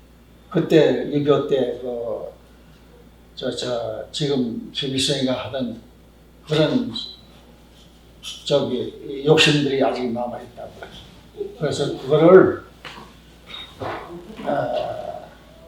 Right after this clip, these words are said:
첫째, 국방, 안보.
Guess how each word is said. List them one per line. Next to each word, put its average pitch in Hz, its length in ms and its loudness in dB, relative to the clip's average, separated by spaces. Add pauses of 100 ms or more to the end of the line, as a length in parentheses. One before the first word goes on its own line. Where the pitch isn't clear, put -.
(1200)
첫째, - 680 6 (380)
국방, - 640 4 (400)
안보. 160 720 8